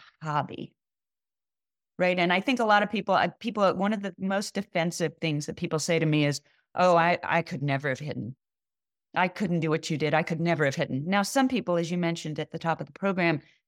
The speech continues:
have not been able to hide. But it's usually straight people who say to me, "Oh, I could never have hidden. How did you, you know, that's, I cou-, I couldn't keep a secret. Like, I,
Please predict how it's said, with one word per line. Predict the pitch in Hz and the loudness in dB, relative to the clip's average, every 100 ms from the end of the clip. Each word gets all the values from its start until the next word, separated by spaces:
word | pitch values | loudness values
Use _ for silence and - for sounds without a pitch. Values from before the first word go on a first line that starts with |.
| _ | _
have | 190 180 | -2 2
not | 180 143 | 2 2
been | 151 | 0
able | 139 - | 0 -2
to | 131 | -6
hide. | 120 - - _ _ _ _ _ - | -6 -8 -12 _ _ _ _ _ -2
But | 175 - | 0 0
it's | 180 - | -4 -2
usually | 190 208 208 190 | 0 0 2 0
straight | 190 - 233 226 - | -2 -2 2 2 0
people | - - 175 | -6 -2 -2
who | 170 175 | -2 -4
say | - 180 185 | -2 0 2
to | 196 | 2
me, | 156 135 147 _ _ _ _ - | 2 0 -6 _ _ _ _ -2
"Oh, | 185 170 | 2 2
I | 170 | 2
could | 190 | -2
never | 170 143 156 | -2 0 0
have | 135 | -2
hidden. | 147 127 98 - | -4 -6 -8 -10
How | 190 196 | -2 0
did | 190 139 | 0 -2
you, | 160 139 | -4 -2
you | 185 | -2
know, | 151 135 127 | 0 0 0
that's, | 175 - - | -2 -2 -2
I | 165 | -2
cou-, | 165 - | -2 -4
I | 175 202 | -4 -2
couldn't | 220 160 | -4 -4
keep | 151 - | -6 -6
a | |
secret. | 143 - - - | -6 -6 -6 -2
Like, | 147 135 | 0 0
I, | 196 | 0